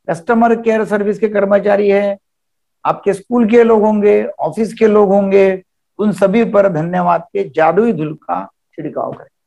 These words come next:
ऐसा समझे कि आपके पास में जादुई धूल है, आपके मुट्ठी में जादुई धूल है, ऐसा इमेजिन करो। और आप जहां जहां, जो जो लोगों के पास में जाते हैं, जिनके भी पास में आप है,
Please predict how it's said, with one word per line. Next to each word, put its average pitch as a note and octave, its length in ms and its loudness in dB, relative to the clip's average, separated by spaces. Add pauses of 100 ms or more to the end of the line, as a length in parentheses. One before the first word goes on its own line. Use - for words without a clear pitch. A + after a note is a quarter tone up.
(240)
ऐसा G3+ 200 2
समझे A#3+ 320 2
कि B3 220 -2
आपके A#3 400 -2
पास G3+ 260 0
में B3 280 -2 (140)
जादुई F3+ 360 2
धूल D#3 240 0
है, A#2+ 160 -6 (840)
आपके F3 300 0
मुट्ठी G#3 340 0
में A3+ 220 2
जादुई F3+ 340 2
धूल C#3 220 -4
है, C3+ 60 -4
ऐसा D3+ 240 -4
इमेजिन D3+ 720 -2
करो। - 200 -8 (540)
और G#3 100 2
आप G#3+ 320 2
जहां G#3 280 0
जहां, A#3+ 400 0 (200)
जो G3+ 220 4
जो A#3+ 180 4
लोगों A3+ 320 2
के A3 120 -2
पास F#3+ 280 -4
में G3 120 -4
जाते D3+ 360 -2
हैं, C3 120 -4
जिनके E3 280 0
भी G#3 140 0
पास F#3+ 280 -2
में F3+ 80 -6
आप D#3 220 -2
है, D#3+ 220 0